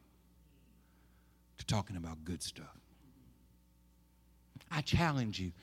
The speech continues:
to, to, to stop asking the Lord for material things and start asking him for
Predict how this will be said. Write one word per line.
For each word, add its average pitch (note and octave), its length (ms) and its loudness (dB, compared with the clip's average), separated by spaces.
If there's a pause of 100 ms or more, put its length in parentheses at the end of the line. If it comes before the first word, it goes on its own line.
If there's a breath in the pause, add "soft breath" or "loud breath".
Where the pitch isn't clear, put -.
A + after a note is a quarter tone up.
(300 loud breath)
to, B2 260 4 (100)
to, B2 240 -4
to A#2+ 120 -4
stop C#3+ 340 -2
asking B2+ 480 0
the G#2+ 60 2
Lord G2+ 360 2
for - 140 -8
material F#2+ 720 0
things E2+ 320 -4 (460 loud breath)
and F#2+ 100 -4
start G#2 320 2
asking F#2+ 500 -2
him E2+ 380 -2 (640 loud breath)
for G#2+ 100 -2